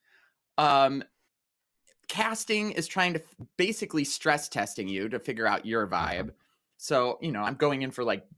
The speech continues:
Speaker 1: jock roles, like, stuff that, like, now they're like,
Speaker 2: <laughs>
Speaker 1: "Oh my God, Chris could not pull that off if he wanted to." Um, and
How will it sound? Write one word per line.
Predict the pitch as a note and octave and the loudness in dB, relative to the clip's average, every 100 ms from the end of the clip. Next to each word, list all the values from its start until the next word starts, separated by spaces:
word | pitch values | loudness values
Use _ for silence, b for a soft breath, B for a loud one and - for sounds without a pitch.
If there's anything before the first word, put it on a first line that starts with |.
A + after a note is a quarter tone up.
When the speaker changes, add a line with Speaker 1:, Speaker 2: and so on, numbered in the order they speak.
| _ | _
Speaker 1:
jock | - G#2 F#2 F#2 - | -10 -2 0 0 -4
roles, | A2+ G#2+ G2+ G2+ G#2+ A#2 | -2 0 0 -2 -4 0
like, | D3+ C#3 | 0 0
stuff | - - F#3+ E3+ - | -6 -2 0 0 -2
that, | B2+ | 0
like, | A#2 G#2+ | 0 -4
now | A2+ G#2+ | -2 0
they're | G2+ G#2+ | 0 -2
like, | A#2 A#2 | 0 0
Speaker 2:
<laughs> | |
Speaker 1:
"Oh | D#3+ | -2
my | C3 | -2
God, | A#2 G#2 G2 | 0 -2 -2
Chris | D3 B2 | -2 -2
could | - D3+ | -2 -6
not | A2 G#2+ - | 0 0 -2
pull | - G#2 | -10 -8
that | F#2+ F2+ - | -4 -6 -6
off | - - - | -10 -10 -14
if | - | -16
he | - - - - | -14 -14 -14 -18
wanted | A#2 G#2 G2 F#2 | -14 -12 -12 -14
to." | - E2 G2+ b b b b - | -12 -12 -12 b b b b 2
Um, | G3 G3 G3 F#3+ - _ - | 4 4 2 -2 -12 _ -2
and | B3+ C4 C4 C4 | 2 2 2 0